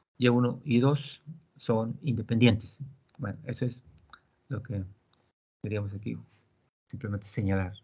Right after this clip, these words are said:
Recordar esta función de densidad, la normal variada, y los cinco parámetros, y el hecho de que cuando rho es igual a cero, implicaba independencia.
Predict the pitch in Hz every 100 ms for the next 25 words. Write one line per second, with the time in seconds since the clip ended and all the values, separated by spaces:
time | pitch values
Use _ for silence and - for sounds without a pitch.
0 | - 98 - 107 127 127 117 107 104 113
1 | 110 104 - 131 - - 117 98 101 104
2 | 117 143 165 165 131 131 123 - 117 -
3 | 139 156 165 156 - - _ - 107 107
4 | - 101 104 101 104 98 101 101 143 165
5 | - 143 - 117 104 - _ _ _ _
6 | 131 - - 120 123 131 175 175 - _
7 | _ _ _ - - 131 113 117 - 127
8 | 123 127 120 101 98 -